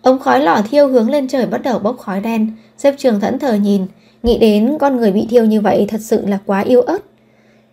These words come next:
Có hai nhân viên lò thiêu trò chuyện với nhau đi ngang qua sếp Trương. "Khó thiêu thật đấy, gói từng tầng như vậy kín quá." Chị ta nói quê quán ở khu tạm Thanh Hải, đây là tín ngưỡng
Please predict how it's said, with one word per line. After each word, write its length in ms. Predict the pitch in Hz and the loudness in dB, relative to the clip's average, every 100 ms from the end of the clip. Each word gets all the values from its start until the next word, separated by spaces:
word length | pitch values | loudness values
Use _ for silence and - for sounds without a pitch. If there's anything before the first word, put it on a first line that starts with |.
| _ _ _ | _ _ _
Có 260 | - 202 208 | 0 2 2
hai 200 | 269 262 | 2 0
nhân 220 | 254 240 | 0 -2
viên 380 | 240 254 240 226 | 2 2 2 0
lò 160 | 208 196 | -2 -2
thiêu 260 | - 269 262 | 2 2 2
trò 180 | 233 208 | -2 0
chuyện 200 | - 214 | -2 -2
với 120 | 196 | -4
nhau 280 | 214 240 214 | -4 -4 -2
đi 120 | 214 | -2
ngang 260 | 208 208 196 | -2 -2 -4
qua 120 | 190 | -4
sếp 180 | 254 254 | -4 -6
Trương. 320 | - 247 226 - - _ - - _ | 0 0 0 -12 -20 _ -20 -20 _
"Khó 240 | - 190 196 | -4 -2 2
thiêu 180 | 269 | 2
thật 140 | 247 208 | 2 0
đấy, 200 | 220 311 - _ _ 226 | 0 -2 -6 _ _ -4
gói 240 | 202 220 | 2 2
từng 220 | 277 262 | 2 0
tầng 220 | 233 214 | 2 2
như 140 | 214 254 | 2 2
vậy 280 | - 190 190 | 2 2 2
kín 220 | 214 208 | 0 0
quá." 240 | 247 277 330 _ _ _ _ _ _ | -2 -4 -6 _ _ _ _ _ _
Chị 140 | 277 | -2
ta 160 | 269 277 | 2 2
nói 380 | 262 233 247 285 | 2 2 2 4
quê 200 | 294 277 277 | 4 4 2
quán 200 | 208 - | -6 -6
ở 120 | 262 | -8
khu 240 | - 254 254 | -2 -2 -2
tạm 220 | 220 202 | -6 -6
Thanh 180 | 226 220 | -6 -4
Hải, 380 | 220 190 202 - _ _ _ 226 | -2 -2 -2 -6 _ _ _ 0
đây 380 | 226 233 226 - _ | 2 4 0 -6 _
là 180 | 208 202 | 0 0
tín 320 | 196 208 220 | 0 0 0
ngưỡng 260 | 233 214 | 2 0